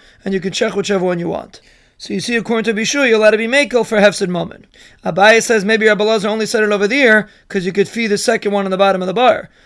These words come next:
But over here, where there's no eitzah for the fruit that's on the roof, maybe he'll also be mekel. Or maybe Rabbi Yeshua only said it over there because he could do a harama, but by the fruit there's no harama, so maybe he'll be machmir.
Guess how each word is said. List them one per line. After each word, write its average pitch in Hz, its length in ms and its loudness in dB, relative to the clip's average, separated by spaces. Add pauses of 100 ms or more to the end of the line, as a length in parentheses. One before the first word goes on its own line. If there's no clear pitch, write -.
But - 120 -4
over 185 140 0
here, 233 280 4
where 214 120 2
there's 190 160 -2
no 214 80 0
eitzah 208 360 -2
for 196 120 -4
the - 80 -4
fruit 220 240 -10
that's 202 160 -6
on 185 120 -4
the 190 80 -4
roof, 247 380 -2 (320)
maybe 202 200 0
he'll 196 180 4
also 269 200 4
be 233 80 -2
mekel. 185 360 -8 (360)
Or 196 60 -6
maybe 208 220 4
Rabbi 196 140 2
Yeshua 277 280 2
only 208 240 2
said 190 200 -2
it 196 60 2
over 185 140 -2
there 190 320 0 (220)
because 180 240 -8
he 180 80 -8
could 190 100 -4
do 185 140 0
a 185 40 2
harama, 214 460 2 (240)
but 165 140 -16
by 196 100 0
the 185 120 -6
fruit 240 240 -8
there's 196 140 -4
no 196 100 0
harama, 226 480 2 (180)
so - 160 -8
maybe 190 160 0
he'll 180 120 2
be 175 80 -4
machmir. 208 460 0